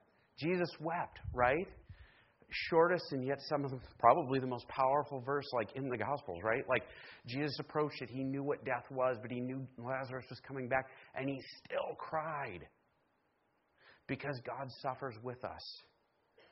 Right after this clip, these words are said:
He doesn't want it to be broken. He doesn't want the creation to, to hurt. Um, there are times that Abby hurts,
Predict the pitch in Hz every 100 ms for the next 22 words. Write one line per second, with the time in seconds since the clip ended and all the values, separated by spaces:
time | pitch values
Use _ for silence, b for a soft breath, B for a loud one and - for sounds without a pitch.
0 | b b 139 139 151 117 120 131 127 113
1 | 120 110 110 113 104 104 110 131 120 120
2 | 123 127 - 123 123 123 120 110 113 -
3 | - - - 151 190 - - _ B B
4 | B B B 113 110 107 143 147 147 156
5 | 147 147 143 127 135 135 123 107 - -
6 | 156 127 104